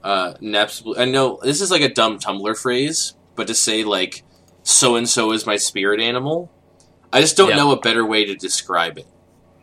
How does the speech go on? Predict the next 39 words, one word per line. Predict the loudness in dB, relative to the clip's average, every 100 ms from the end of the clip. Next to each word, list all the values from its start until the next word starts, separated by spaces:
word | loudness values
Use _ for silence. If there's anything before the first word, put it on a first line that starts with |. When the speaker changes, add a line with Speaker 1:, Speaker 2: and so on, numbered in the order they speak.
| _ _ _
Speaker 1:
Like, | -2 -2 0
Speaker 2:
It's | -2 -2
true. | -2 2
Speaker 1:
like, | 4
to | 4
Speaker 2:
Yep. |
Speaker 1:
say | 6 6
someone | 6 2 2
is | 0
your | -2
spirit | 0 2 0 2
animal, | -2 -2 -4 -4
you | -4
say, | -4 -2
like, | 0 -2 2
"Wow, | 4 4
this | 2 -4 -6 -10
particular | -8 -4 -2 0 0
character | 0 -2 -2 0 -2
in | -2 -4
fiction | -8 -6 -4 -4
really, | -6 -4 -2 -4 -8 _ _ _ _ _
I | 4
really | 4 4 2
get | 0 -2 -2
this | -4
character, | -2 -4 -4 -4 -4
or | -2
this | -2 -2
character | -6 -6 -6
gets | -4 -4 -4
me, | -4 0
or | 0 0
I |
resonate | 0 -4 -2 -6 -6
with | -6
this | -8
character | -6 -4 -4 -4 -4 -6 -10
emotionally | -14 -6 -4 -2 -4 -4 -4 -4 -6 -10